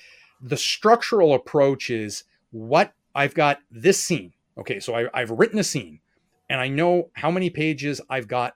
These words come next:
for this scene. So just to pick something, I've got three pages to do this scene because when I, when I broke down the issue,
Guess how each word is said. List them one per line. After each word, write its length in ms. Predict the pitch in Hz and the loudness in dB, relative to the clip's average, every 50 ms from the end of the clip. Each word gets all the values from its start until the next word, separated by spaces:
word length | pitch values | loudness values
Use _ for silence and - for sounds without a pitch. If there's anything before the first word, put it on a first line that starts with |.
| _ _ | _ _
for 300 | _ - - 147 135 127 | _ -10 -6 -4 -4 -2
this 180 | 117 117 - | -4 -4 -8
scene. 300 | - - 110 92 82 76 | -8 -10 -12 -14 -16 -16
So 220 | - - - 113 113 | -14 -12 -10 -10 -12
just 260 | 107 104 - 143 - | -8 -6 -6 -6 -6
to 60 | - | -6
pick 160 | - 139 123 | -6 -6 -6
something, 340 | - - 123 117 - 120 110 | -4 -6 -6 -6 -6 -6 -8
I've 140 | 104 117 - | -8 -8 -8
got 160 | 120 107 - _ _ - - _ | -8 -8 -10 _ _ -20 -16 _
three 540 | - 151 139 135 131 135 139 156 202 247 233 | -8 -8 -6 -6 -8 -6 -2 0 2 2 2
pages 580 | - 156 165 165 160 143 165 165 160 147 - - | 2 0 0 0 0 0 -2 -2 -2 -4 -8 -12
to 140 | - - 131 | -12 -12 -10
do 200 | 113 135 135 135 | -6 -6 -4 -4
this 220 | 135 135 127 - | -4 -4 -6 -6
scene 400 | - 127 120 120 120 120 120 117 _ _ - - _ _ - | -8 -10 -8 -8 -8 -8 -10 -12 _ _ -20 -20 _ _ -12
because 420 | 135 117 - 127 123 123 117 107 107 | -10 -6 -4 -2 0 0 -2 -4 -4
when 120 | 117 113 | -6 -6
I, 120 | 113 110 | -6 -6
when 180 | 110 113 123 117 | -6 -8 -6 -6
I 60 | 113 | -6
broke 320 | 107 104 127 139 143 - - | -6 -2 0 -2 -2 -2 -2
down 240 | 131 123 123 120 | -4 -4 -4 -4
the 160 | 117 113 110 127 | -4 -4 -2 -2
issue, 420 | 127 - - 135 123 123 120 | -2 -2 -2 -2 -2 -2 -2